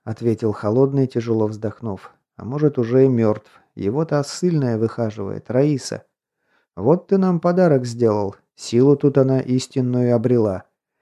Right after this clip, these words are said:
Неопытная, правда, учиться ей надо. Ну да мы уже договорились с местными. Клан Хорн, что за рекой. Они ее поднатаскают.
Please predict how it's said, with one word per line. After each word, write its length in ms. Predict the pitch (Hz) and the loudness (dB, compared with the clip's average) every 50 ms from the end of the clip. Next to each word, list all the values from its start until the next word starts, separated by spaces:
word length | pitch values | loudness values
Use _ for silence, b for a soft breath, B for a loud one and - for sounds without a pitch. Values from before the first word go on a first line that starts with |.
| _ _ _ _ | _ _ _ _
Неопытная, 640 | - 110 131 165 220 202 - 147 - - 127 113 110 | -2 0 2 2 2 2 2 0 -2 0 -2 -2 -2
правда, 440 | 104 - - 104 104 98 98 107 101 | -2 -2 -2 -2 -2 -2 -4 -4 -4
учиться 480 | 104 113 - - 175 170 - - - 110 | -4 -4 -4 -4 -4 -4 -4 -4 -2 0
ей 160 | 110 113 113 | 0 0 -2
надо. 340 | 107 107 101 95 - - - _ _ _ _ _ _ - | -2 -6 -8 -8 -10 -12 -14 _ _ _ _ _ _ -10
Ну 180 | 90 101 117 | -8 -4 -2
да 100 | 131 147 | 0 0
мы 180 | 143 135 135 139 | 2 2 2 2
уже 240 | 143 135 127 135 135 | 4 4 4 4 4
договорились 640 | 127 135 120 123 120 113 117 127 143 147 139 127 - | 4 4 2 2 4 4 4 2 2 0 -2 -4 -6
с 80 | - - | -8 -6
местными. 580 | 123 110 104 95 - - 107 98 95 101 - - _ _ _ | -6 -4 -4 -6 -8 -10 -12 -12 -12 -12 -16 -18 _ _ _
Клан 360 | _ - 113 117 120 120 117 | _ 2 4 4 4 4 0
Хорн, 440 | - - - 143 151 151 131 101 - | -4 -2 0 2 2 2 0 -6 -8
что 240 | - - - 120 113 | -12 -10 -4 -4 -2
за 140 | 110 120 | -2 -2
рекой. 480 | 113 113 113 - - 113 104 95 87 _ _ _ _ _ _ _ _ _ _ - | -2 -2 -2 -2 0 0 0 -2 -4 _ _ _ _ _ _ _ _ _ _ -8
Они 220 | - 143 160 180 | -4 0 2 4
ее 280 | 180 175 170 170 170 160 | 4 4 6 6 4 4
поднатаскают. 920 | 160 - 151 147 151 147 139 147 139 - - - 117 107 101 - - - | 4 2 0 0 0 -2 0 -2 -4 -4 -4 -6 -4 -4 -6 -8 -12 -16